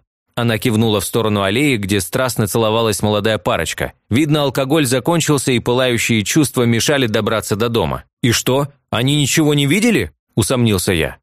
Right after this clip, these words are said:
«Абсолютно», хмыкнула киска-тварь. «Разве что четверых».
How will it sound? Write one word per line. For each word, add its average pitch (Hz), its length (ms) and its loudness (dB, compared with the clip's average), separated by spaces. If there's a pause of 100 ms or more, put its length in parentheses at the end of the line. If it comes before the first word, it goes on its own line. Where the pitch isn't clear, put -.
(140)
«Абсолютно», 220 680 -2 (420)
хмыкнула 120 500 0
киска-тварь. 101 640 -2 (140)
«Разве 156 360 0
что - 200 -2
четверых». 175 580 0